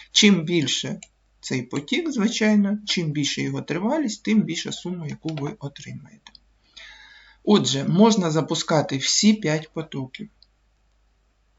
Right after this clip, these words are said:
Це тільки ваше бажання, ваша стратегія, і, е, проект надає такі можливості. <clears throat> Крім цього, я казала, ще є дванадцять можливостей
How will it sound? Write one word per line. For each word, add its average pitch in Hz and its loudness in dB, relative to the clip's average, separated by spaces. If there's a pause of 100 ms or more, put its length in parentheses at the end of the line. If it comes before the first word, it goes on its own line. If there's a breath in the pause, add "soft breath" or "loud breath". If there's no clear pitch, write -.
(720)
Це 196 2
тільки 180 -4
ваше 156 0
бажання, 160 2
ваша 147 -2
стратегія, 190 -2 (340 loud breath)
і, 156 -2
е, 143 -6 (720)
проект 175 2
надає 139 -2
такі 135 -8
можливості. 135 -8 (540 loud breath)
<clears throat> - -4
Крім 202 4
цього, 214 6
я 160 4
казала, 208 2
ще 208 2
є 180 2
дванадцять 156 -4
можливостей 147 -8